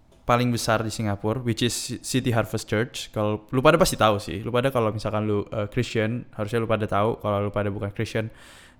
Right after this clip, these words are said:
uh, the more you know. Jadi di gereja ini nih barusan tuh ada skandal. Nggak barusan, I mean like few years ago. Waktu gue datang itu ada skandal. Skandalnya tuh seperti ini. Jadi pastornya itu melakukan embezzlement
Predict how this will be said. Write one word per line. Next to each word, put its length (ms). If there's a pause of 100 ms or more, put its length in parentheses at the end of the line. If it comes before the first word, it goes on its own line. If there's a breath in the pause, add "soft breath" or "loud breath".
uh, 160
the 140
more 180
you 160
know. 400 (560 soft breath)
Jadi 240
di 80
gereja 320
ini 160
nih 180 (760)
barusan 480
tuh 160
ada 60
skandal. 580
Nggak 160
barusan, 320
I 100
mean 140
like 160
few 160
years 240
ago. 160 (100)
Waktu 220
gue 240
datang 420
itu 140
ada 100
skandal. 460 (160)
Skandalnya 400
tuh 240 (560)
seperti 400
ini. 240 (160)
Jadi 240
pastornya 560
itu 480 (160)
melakukan 560
embezzlement 720